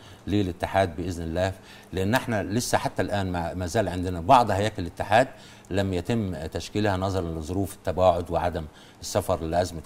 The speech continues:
كورونا. إن شاء الله هيتم تشكيل باقي هياكل الاتحاد بإذن الله في المؤتمر القادم بإذن الله في المغرب.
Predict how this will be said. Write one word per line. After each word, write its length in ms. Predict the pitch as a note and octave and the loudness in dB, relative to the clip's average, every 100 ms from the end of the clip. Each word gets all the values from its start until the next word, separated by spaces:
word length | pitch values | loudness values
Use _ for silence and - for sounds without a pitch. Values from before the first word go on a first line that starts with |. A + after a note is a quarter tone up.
| - | -6
كورونا. 280 | G2 C3+ | -2 -2
إن 80 | C3 | -2
شاء 140 | - G#2+ | 0 2
الله 220 | G#2+ G#2+ - - - | 4 2 0 -12 -4
هيتم 320 | F#2+ A#2 G#2 | -2 0 -2
تشكيل 360 | F2+ - G#2 | -4 -6 -6
باقي 260 | F2+ G#2 F2+ | 0 2 2
هياكل 240 | F#2+ F#2+ | 0 -2
الاتحاد 460 | D#2 D2+ E2+ F#2 F2 - - - - | -8 -6 -2 0 0 -4 -20 -20 -8
بإذن 260 | F#2+ F#2+ F2 | -4 -2 -2
الله 220 | E2 E2+ | -2 -2
في 320 | E2+ - F2 | -4 -4 -4
المؤتمر 720 | D2 D2+ D2 D2+ D#2 - F#2 E2 | -4 -6 -8 -8 -6 -4 -4 -4
القادم 400 | D2 F2 D#2+ D#2 | -4 -4 -4 -6
بإذن 280 | E2+ D#2+ D2+ | -6 -8 -8
الله 160 | D#2 | -8
في 100 | - | -10
المغرب. 180 | C2+ B1+ | -14 -16